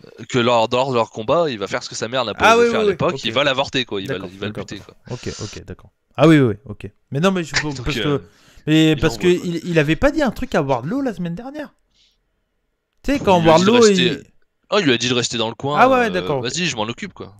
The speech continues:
Speaker 2: Ok, ok. Ouais, ouais.
Speaker 1: Non, non.
Speaker 2: Parce que,
Speaker 1: C'est après
Speaker 2: oui.
Speaker 1: qu'il a enchaîné, euh,
Speaker 2: Oh,
Speaker 1: là-dessus.
Speaker 2: d'accord, ok. Ok, ok. Euh, mais, euh, mais voilà, mais, euh, costaud, et du coup, c'est annoncé,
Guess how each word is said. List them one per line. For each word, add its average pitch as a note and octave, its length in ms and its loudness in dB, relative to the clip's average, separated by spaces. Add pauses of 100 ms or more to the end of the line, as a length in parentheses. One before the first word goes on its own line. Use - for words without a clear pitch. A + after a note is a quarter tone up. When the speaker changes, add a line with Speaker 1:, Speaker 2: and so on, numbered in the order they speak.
Speaker 2:
Ok, D3+ 200 -4
ok. A#2 180 -8 (300)
Ouais, G#2+ 80 -8
ouais. G2 100 -8 (200)
Speaker 1:
Non, A2 80 -12
non. G2+ 60 -18
Speaker 2:
Parce A2 160 -8
que, G#2 240 -6
Speaker 1:
C'est F#2 140 -4
après A2+ 200 -4
Speaker 2:
oui. C3 40 -4
Speaker 1:
qu'il A#2 140 -6
a G#2 40 -2
enchaîné, F#2+ 380 -8
euh, E2 60 -18
Speaker 2:
Oh, E2+ 40 -20 (120)
Speaker 1:
là-dessus. A#2 60 -8
Speaker 2:
d'accord, A2+ 320 -8 (140)
ok. G#2 200 -14 (680)
Ok, D3+ 200 0
ok. D#3 200 4 (240)
Euh, C#3 560 8
mais, D3 120 2
euh, D3 180 6
mais D#3+ 100 2
voilà, F#3+ 300 8
mais, F#3 240 6
euh, E3 120 6
costaud, G3 480 2
et A3 60 0
du D#3+ 100 -2
coup, G3 160 -4
c'est F3 140 0
annoncé, D#3 640 2